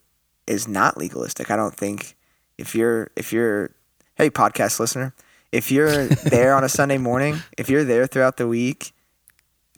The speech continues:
Speaker 1: I don't, don't be afraid of being legalistic. Don't be afraid to practice your faith because it's not a legalistic environment. It's, it's hardest to be not legalistic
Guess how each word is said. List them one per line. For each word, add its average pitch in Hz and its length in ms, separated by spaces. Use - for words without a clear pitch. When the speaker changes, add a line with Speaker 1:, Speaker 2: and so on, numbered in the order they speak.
Speaker 1:
I 117 80
don't, 147 220
don't 175 220
be 185 120
afraid 147 440
of 131 100
being 131 240
legalistic. 120 640
Don't 139 160
be 160 100
afraid 139 320
to 131 60
practice 117 580
your 95 100
faith 110 460
because 131 240
it's 131 160
not 135 180
a 156 60
legalistic 127 680
environment. 113 500
It's, - 320
it's - 320
hardest 135 440
to 131 80
be 123 260
not 113 380
legalistic 110 680